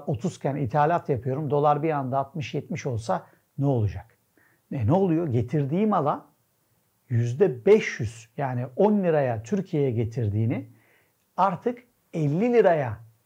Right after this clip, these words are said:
Türkiye'de, kırk lirada, yani üç, yüzde üç yüz, dört yüz, yüzde beş yüzler koyuyor. E, ne oluyor? Bunu elli liraya alan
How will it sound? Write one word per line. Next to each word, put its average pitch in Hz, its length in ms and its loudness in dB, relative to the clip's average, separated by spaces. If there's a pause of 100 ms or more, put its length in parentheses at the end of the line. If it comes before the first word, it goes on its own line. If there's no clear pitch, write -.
(160)
Türkiye'de, 120 580 -6
kırk - 300 -6
lirada, 151 300 0
yani 117 240 -4
üç, - 320 -6
yüzde 151 260 -2
üç 190 320 -4
yüz, 127 140 -2
dört 185 240 -2
yüz, 135 140 -4
yüzde 120 280 0
beş 185 260 0
yüzler 139 340 -2
koyuyor. 143 340 -2
E, 139 140 -2
ne 151 60 0
oluyor? 170 360 0
Bunu 170 180 -2
elli 180 320 -2
liraya 156 320 2
alan 147 380 2